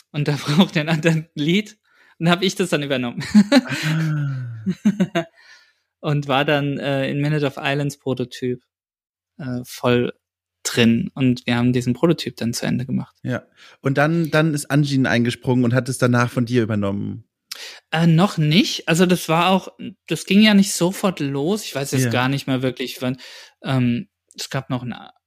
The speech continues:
Speaker 1: anderes Projekt, die Wunderkröte, die ist noch nicht draußen, die App, die kommt
Speaker 2: Mhm.
Speaker 1: noch, die wurde, äh, ähm, da, die hatte ich dann zwischendurch, war ich da Game Director. Aber bei, als Minute of Islands losging und da parallel hab ich schon im Privaten mit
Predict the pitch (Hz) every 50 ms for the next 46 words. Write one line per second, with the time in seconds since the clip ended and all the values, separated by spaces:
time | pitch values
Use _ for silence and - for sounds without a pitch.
0 | _ _ _ _ 156 156 170 170 156 - - _ - 143 143 143 143 - 131 123
1 | 135 156 196 214 214 202 180 - - - 175 175 165 165 156 165 170 165 - 160
2 | 156 151 143 - - - 123 120 135 156 185 - 196 185 190 - - 190 196 196
3 | - - - 143 - 120 113 156 165 180 135 165 190 170 - - 135 127 131 139
4 | - _ _ _ _ _ - - - 135 131 - - - - 120 135 131 127 127
5 | 127 - - 135 131 135 143 - - 143 147 156 - 165 - - 151 147 - -
6 | 156 147 - 156 151 151 151 147 - - - 139 139 139 - - 143 135 135 135
7 | - _ - 143 143 147 147 143 139 139 143 139 - _ 143 147 - - - -
8 | - - - - _ _ _ _ 147 147 147 147 139 139 139 131 127 127 123 127
9 | 127 _ _ _ _ _ - 151 147 - 170 202 240 277 233 202 160 - - 135
10 | 143 170 196 190 175 - - 147 135 139 151 190 208 - - - 202 208 208 190
11 | 147 151 147 - _ - 156 160 180 202 208 202 196 - 180 165 156 147 135 139
12 | 135 156 190 233 254 262 254 240 220 160 165 160 160 - 170 160 - - - 160
13 | 160 160 151 151 - - 143 135 135 135 147 165 180 202 196 - - 196 190 180
14 | 160 143 135 _ - -